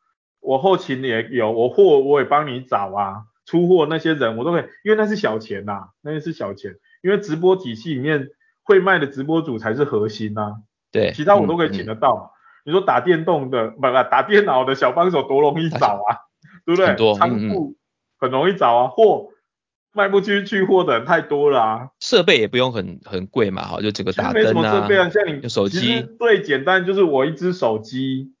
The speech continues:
Speaker 1: 一个脚架，
Speaker 2: 对。
Speaker 1: 然后呢，诶，我就买一套系统，那个系统是租的啦，是租的，它是付月租费，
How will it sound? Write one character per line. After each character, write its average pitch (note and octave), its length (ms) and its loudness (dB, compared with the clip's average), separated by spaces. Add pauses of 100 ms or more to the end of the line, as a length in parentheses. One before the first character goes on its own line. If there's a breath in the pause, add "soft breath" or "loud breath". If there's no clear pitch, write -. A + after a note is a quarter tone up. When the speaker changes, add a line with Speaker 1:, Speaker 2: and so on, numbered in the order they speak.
Speaker 1:
一 F#3 80 -8
个 F3 140 2
脚 G#2+ 260 -2
架， C3+ 380 0
Speaker 2:
对。 - 60 -20 (560)
Speaker 1:
然 C3 240 0
后 E3 200 2
呢， B2+ 420 -2 (460)
诶， B2 600 0 (180)
我 B2+ 220 -2
就 E3+ 200 -2
买 B2 200 0
一 B2+ 40 -8
套 C#3+ 200 0
系 C3 200 -10
统， G#2+ 280 -14 (420)
那 F#3+ 140 -2
个 F#3+ 140 0
系 F#3+ 160 -10
统 C3+ 180 -2
是 D3+ 100 -10
租 C3 280 -6
的 C3 140 0
啦， F#2+ 320 -8
是 C3+ 120 -14
租 C3+ 200 -6
的， B2+ 60 0
它 D3+ 140 2
是 E3 120 -10
付 D#3+ 200 -8
月 D3 200 0
租 C3 220 -6
费， C3 240 -2